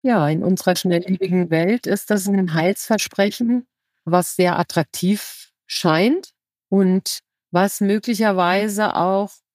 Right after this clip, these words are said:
aus Zeitmangel eine Hoffnung suggeriert, dass wir uns ganz, ganz schnell umprogrammieren können.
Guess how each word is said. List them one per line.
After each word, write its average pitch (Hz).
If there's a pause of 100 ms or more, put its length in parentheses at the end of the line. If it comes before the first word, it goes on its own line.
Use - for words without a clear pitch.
(140)
aus 170
Zeitmangel 196 (440)
eine 165
Hoffnung 190 (220)
suggeriert, 190 (460)
dass 175
wir 208
uns 202
ganz, 220
ganz 190
schnell 175
umprogrammieren 151
können. 139